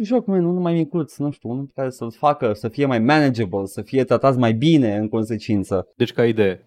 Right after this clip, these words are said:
Speaker 2: și pentru viitor, când facem mișto de că se tot amână jocul cu tare, jocul cu tare și vorbim de studiouri mari, uh, chestia pe care o criticăm e nesustenabilitatea creierii de jocuri din astea mari,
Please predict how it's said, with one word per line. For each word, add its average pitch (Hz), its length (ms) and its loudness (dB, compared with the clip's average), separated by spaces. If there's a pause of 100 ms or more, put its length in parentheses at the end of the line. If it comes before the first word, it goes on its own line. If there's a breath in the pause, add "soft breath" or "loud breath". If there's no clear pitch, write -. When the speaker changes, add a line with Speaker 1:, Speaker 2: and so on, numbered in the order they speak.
Speaker 2:
și - 160 -14
pentru 107 220 0
viitor, 101 440 -2
când 117 220 0
facem 143 360 4
mișto 123 480 2
de 101 500 -4
că - 100 -6
se 104 120 -10
tot 113 180 -8
amână 104 800 -2 (120)
jocul 107 280 -4
cu 104 120 -12
tare, 104 380 -2
jocul 101 180 -4
cu 101 100 -14
tare 107 340 -2 (300 soft breath)
și - 100 -20
vorbim 117 180 0
de 107 60 -8
studiouri 110 380 0
mari, 98 340 0 (300 soft breath)
uh, 113 500 2 (100)
chestia 190 280 -2
pe 170 60 0
care 160 140 0
o 139 40 -4
criticăm 135 420 -4
e 113 680 2 (380)
nesustenabilitatea 139 1500 0
creierii 120 540 2
de 107 100 0
jocuri 110 420 -2
din 110 120 -2
astea 113 260 -2
mari, 104 400 0